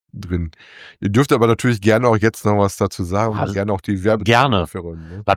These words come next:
Speaker 2: mich ja interessieren würde, ganz ehrlich, weil Pirate Mania, leider hab ich's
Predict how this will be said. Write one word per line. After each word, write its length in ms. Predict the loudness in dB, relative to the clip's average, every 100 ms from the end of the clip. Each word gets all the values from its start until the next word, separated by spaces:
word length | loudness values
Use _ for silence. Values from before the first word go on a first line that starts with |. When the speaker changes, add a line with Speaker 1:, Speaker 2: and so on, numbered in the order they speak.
| 0
Speaker 2:
mich 140 | 2
ja 100 | 2
interessieren 580 | 2 0 -2 0 0 2
würde, 260 | 4 4 4
ganz 180 | 2
ehrlich, 180 | 2 2
weil 180 | 4 2 -2 -16 -20 _ -2
Pirate 300 | 2 4 2
Mania, 340 | 2 2 2
leider 380 | 2 2 4 6
hab 140 | 4
ich's 200 | 2 -6